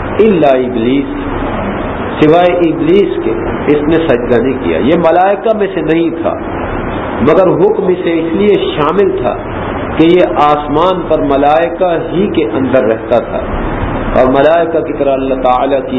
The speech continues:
عبادت بجا لاتا تھا، اس واسطے اسے خوب معلوم تھا کہ یہ حکم اس کے لیے بھی ہے۔ تبھی تو یہ انکار میں جواب یہ دے رہا ہے کہ میں افضل ہوں، ورنہ یہ جواب دیتا کہ اللہ تو نے تو ملائکہ کو حکم دیا ہے،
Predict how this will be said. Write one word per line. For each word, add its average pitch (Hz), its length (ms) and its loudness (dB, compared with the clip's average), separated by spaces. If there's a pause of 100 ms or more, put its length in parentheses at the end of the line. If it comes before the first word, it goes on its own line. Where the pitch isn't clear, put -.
عبادت 120 460 2
بجا 113 320 0
لاتا 120 300 0 (100)
تھا، 98 100 -4 (440)
اس - 160 0
واسطے 175 360 4
اسے 165 140 0 (100)
خوب 240 180 2 (140)
معلوم 165 300 2 (120)
تھا 156 140 0
کہ 151 80 0
یہ 147 180 2
حکم 160 220 -2 (200)
اس - 60 -2 (100)
کے 156 120 6
لیے - 200 2
بھی - 160 -2
ہے۔ - 80 -2 (520)
تبھی 202 320 4
تو 160 100 4 (480)
یہ 156 160 2 (480)
انکار 147 520 2
میں 147 180 0
جواب 135 300 0 (260)
یہ 185 80 4 (100)
دے 139 160 2
رہا 113 260 -2
ہے 104 100 -6 (340)
کہ 147 140 6
میں 160 100 4 (140)
افضل 143 380 2
ہوں، 175 160 2
ورنہ 165 220 2 (120)
یہ 214 60 4 (120)
جواب 156 260 0 (100)
دیتا 143 220 -2 (120)
کہ 151 60 0
اللہ 156 320 2 (580)
تو 160 120 6
نے 190 120 4 (100)
تو 180 80 2
ملائکہ 160 640 2
کو 180 120 0
حکم 139 280 -4
دیا 120 240 2
ہے، - 60 -6